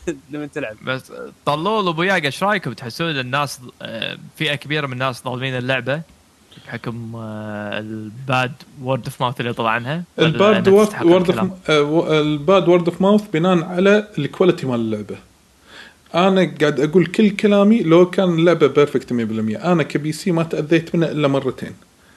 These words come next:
Speaker 3: مينلي مرة إن كنت أموت ومو قادر أعدل، حتى باللود، تسييفات اللود مالتي صار ثلاثة، أربعة و-، آه، ثلاثة، أربعة ورا بعض. إنه، آه، لو أنا مو مسيف قبل مانيوال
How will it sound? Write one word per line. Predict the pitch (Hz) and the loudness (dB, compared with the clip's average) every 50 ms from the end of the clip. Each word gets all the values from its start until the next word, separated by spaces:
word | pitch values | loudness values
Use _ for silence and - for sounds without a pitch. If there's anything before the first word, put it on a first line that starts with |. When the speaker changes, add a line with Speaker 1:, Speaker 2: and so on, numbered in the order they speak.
| _ _ _ - | _ _ _ -2
Speaker 3:
مينلي | 131 135 143 135 120 113 104 104 104 - - - - - - | 0 2 4 4 2 2 -2 -4 -4 -8 -16 -20 -16 -8 -2
مرة | 127 147 165 160 151 127 | 0 2 4 4 4 2
إن | 131 131 | 2 0
كنت | 127 - 147 - - | 0 0 -2 -2 0
أموت | 120 127 143 151 139 - - | -2 0 0 0 -2 -2 -4
ومو | 135 147 151 | -4 -4 0
قادر | 147 156 156 139 127 123 | 2 2 2 2 0 0
أعدل، | 123 135 135 120 107 - | 0 0 -2 -2 -4 -2
حتى | - 156 - - 139 | -2 -2 0 0 0
باللود، | 123 123 127 127 131 139 131 | 0 2 2 2 4 4 2
تسييفات | 110 - - 117 - - 131 123 147 143 139 - | 2 -2 -10 -8 -4 -4 0 2 2 0 2 2
اللود | - 123 127 139 139 131 131 - 135 | 0 2 4 4 4 4 0 -4 -2
مالتي | 135 139 143 143 139 143 - 165 180 180 | 0 2 2 2 2 0 0 2 2 2
صار | 180 - 135 135 135 131 - - | 2 4 4 4 4 2 2 0
ثلاثة، | 131 139 147 139 - 120 113 | 4 4 4 2 2 0 -2
أربعة | 127 123 135 151 135 127 117 | -2 0 0 0 0 0 -2
و-، | 123 123 - - - | -4 -4 -6 -10 -14
آه، | - 120 117 117 117 117 | -10 -6 -4 -4 -4 -2
ثلاثة، | - - 139 143 143 - 131 | 0 2 2 2 2 2 0
أربعة | 131 135 147 139 135 131 | 0 2 2 2 2 2
ورا | 135 135 | 2 0
بعض. | 131 143 139 139 175 214 202 - - - - - - - - - - | 0 -2 0 0 -2 -2 -2 -8 -20 -20 -20 -20 -20 -20 -16 -8 -4
إنه، | 127 135 143 156 160 170 180 175 | -2 0 2 2 2 2 2 2
آه، | 151 143 135 135 131 131 127 123 123 120 120 120 120 120 117 117 113 113 117 117 - - - - | 4 4 6 6 6 6 4 4 2 2 0 -2 -2 -2 -2 -2 -2 -4 -4 -6 -6 -8 -6 -2
لو | 131 135 135 | 2 2 2
أنا | - 185 185 170 | 4 4 6 6
مو | 165 190 | 6 6
مسيف | 185 185 - 220 196 175 175 233 247 - - - - - - | 6 4 4 4 6 6 6 6 6 4 2 2 0 -8 -2
قبل | 135 147 151 131 127 113 107 - - | 2 2 2 2 2 -2 -2 -6 -6
مانيوال | - 131 151 160 160 160 170 220 277 | -2 0 2 4 6 6 6 4 4